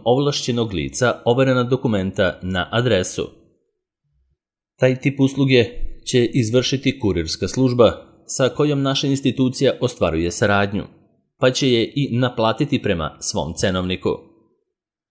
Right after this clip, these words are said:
Samo onda kada su u pitanju hitni prevodi sa bosanskog jezika na engleski, koje zahtevaju klijenti za dokumenta,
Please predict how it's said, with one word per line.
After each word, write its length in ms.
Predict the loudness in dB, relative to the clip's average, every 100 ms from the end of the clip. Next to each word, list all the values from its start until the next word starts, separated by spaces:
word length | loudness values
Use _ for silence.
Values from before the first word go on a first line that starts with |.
| _ _ _ _ _ _ _
Samo 320 | -4 0 2
onda 340 | 2 4 2
kada 220 | 2 2 0
su 440 | 0 2 2 0
u 220 | 0 0 -2
pitanju 400 | -4 0 0 0
hitni 400 | 0 -2 -2 0
prevodi 720 | 2 2 2 0 0 -10 -12
sa 380 | -10 -2 0 0
bosanskog 640 | 0 2 2 0 -2 -2 2
jezika 400 | 2 2 -2 -2
na 220 | -4 -4
engleski, 540 | -2 0 2 0 -2 -6 -10 _ _ _ _ _
koje 220 | 2 2
zahtevaju 640 | 2 0 2 0 2 2 2
klijenti 680 | -2 0 -2 0 0 0 -6
za 320 | -2 2 0
dokumenta, 720 | 0 -2 -2 -4 -4 0 2